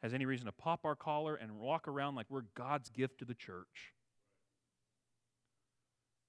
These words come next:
One writer put it this way, "The tragic fact in churches is that there are so many who are more concerned with their own honor and prestige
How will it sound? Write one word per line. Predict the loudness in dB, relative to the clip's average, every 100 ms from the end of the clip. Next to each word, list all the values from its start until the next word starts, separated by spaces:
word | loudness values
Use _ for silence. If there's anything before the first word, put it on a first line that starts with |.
| _ _ _ -4
One | 2
writer | 4 4 2
put | -4
it | -2
this | -2 -2
way, | -4
"The | -4
tragic | -2 0 0 -4 -2
fact | 2 2 0
in | -10
churches | -4 -2 -2 -4 -10
is | -4
that | -2 0
there | 2
are | 2 0 -4
so | -6 -2 0
many | 2 2 2 2 -2 -6 _ _ 0
who | 6
are | 6
more | 4 4 8 8
concerned | 6 -2 -2 -2 0
with | -2 -4
their | -6 -2
own | 0 0 0
honor | 0 2 2 0 -2 _ _ -4
and | -2
prestige | 2 0 0 -2 0 0 -2